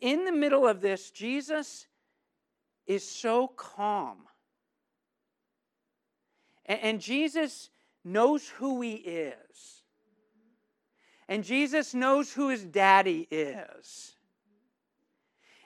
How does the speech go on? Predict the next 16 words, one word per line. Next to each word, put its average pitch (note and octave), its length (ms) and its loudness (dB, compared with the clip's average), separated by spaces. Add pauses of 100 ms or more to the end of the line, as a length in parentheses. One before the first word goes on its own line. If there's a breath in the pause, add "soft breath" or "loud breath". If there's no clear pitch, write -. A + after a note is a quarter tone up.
And A3 120 0
Jesus D4 480 2
knows C#4+ 400 4
that C4 100 6
his A3 160 0
daddy, C#4 580 4 (200 soft breath)
his A#3+ 200 0
Abba B3+ 340 8
Father, C4 420 6
is G3 100 -2
working D4 420 4
it E4+ 160 2
out D#4 300 4
for E4 100 0
the E4 120 0
good, A3+ 580 4